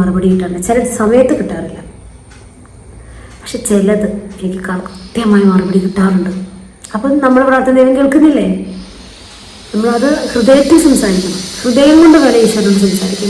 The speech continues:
ബുദ്ധി കൊണ്ട് സംസാരിക്കാൻ പറ്റില്ല, ലോജിക് മൈൻഡ് കൊണ്ട് ഒരിക്കലും ഈശ്വരനോട് സംസാരിച്ചിട്ട് കാര്യമില്ല. ഹൃദയത്തിൽ ദൈവത്തിനോട് സംസാരിച്ചാൽ ഉറപ്പായ ഉത്തരം കിട്ടും. അതിനായി നമ്മൾ അമ്പലത്തിലും പള്ളിയിലൊന്നും പോകേണ്ട യാതൊരു ആവശ്യം തന്നെയില്ല. നമുക്കൊരു സമാധാനം കിട്ടണം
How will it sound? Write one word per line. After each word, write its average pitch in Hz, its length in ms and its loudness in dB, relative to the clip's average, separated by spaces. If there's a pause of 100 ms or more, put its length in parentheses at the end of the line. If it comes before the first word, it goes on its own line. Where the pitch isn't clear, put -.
ബുദ്ധി 214 220 0
കൊണ്ട് 269 220 2
സംസാരിക്കാൻ 220 460 -2
പറ്റില്ല, 180 260 -4
ലോജിക് 208 340 2
മൈൻഡ് 262 200 2
കൊണ്ട് 269 160 0
ഒരിക്കലും 302 340 0
ഈശ്വരനോട് 220 340 0
സംസാരിച്ചിട്ട് 196 460 -2
കാര്യമില്ല. 180 340 -6 (580)
ഹൃദയത്തിൽ 269 560 2 (600)
ദൈവത്തിനോട് 190 680 0
സംസാരിച്ചാൽ 202 680 -2 (220)
ഉറപ്പായ 190 500 -2 (100)
ഉത്തരം 185 300 -2
കിട്ടും. - 200 -8 (540)
അതിനായി 240 340 0
നമ്മൾ 247 160 2 (120)
അമ്പലത്തിലും 240 420 0 (380)
പള്ളിയിലൊന്നും 214 500 4
പോകേണ്ട 202 260 2 (140)
യാതൊരു 190 340 -2
ആവശ്യം 190 360 -2
തന്നെയില്ല. 175 360 -4 (1160)
നമുക്കൊരു 294 340 2
സമാധാനം 285 600 4
കിട്ടണം 202 320 0